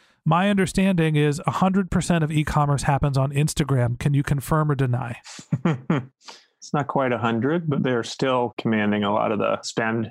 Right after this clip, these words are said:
Speaker 2: and the budget for a lot of brands.
Speaker 1: Facebook is obviously a dominant player in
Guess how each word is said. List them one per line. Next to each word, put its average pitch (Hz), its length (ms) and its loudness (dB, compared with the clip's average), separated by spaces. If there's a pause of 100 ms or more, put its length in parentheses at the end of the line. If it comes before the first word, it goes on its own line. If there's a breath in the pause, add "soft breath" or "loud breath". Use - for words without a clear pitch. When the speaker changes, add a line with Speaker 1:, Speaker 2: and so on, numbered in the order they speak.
(100)
Speaker 2:
and 117 140 -2
the 110 60 0
budget 113 360 -4 (120)
for 123 100 -2
a 110 60 0
lot 104 160 0
of 101 60 -2
brands. 104 420 -2 (440)
Speaker 1:
Facebook 196 440 -2
is 185 180 0
obviously 165 720 2 (280 soft breath)
a 170 80 0
dominant 170 420 0
player 156 320 2
in 135 500 0